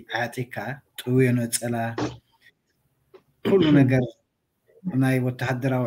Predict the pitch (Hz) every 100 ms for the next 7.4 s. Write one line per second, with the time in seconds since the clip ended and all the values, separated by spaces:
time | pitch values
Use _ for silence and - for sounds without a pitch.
0 | - 123 - 113 127 135 143 139 139 139
1 | _ _ _ _ _ _ _ _ - 156
2 | 156 156 131 127 - _ _ - 131 131
3 | 147 147 - 127 123 123 120 123 123 135
4 | 123 - 131 131 - 117 123 120 117 131
5 | 123 131 165 175 _ _ _ _ _ _
6 | _ _ - 123 123 - 139 143 147 165
7 | - 151 170 175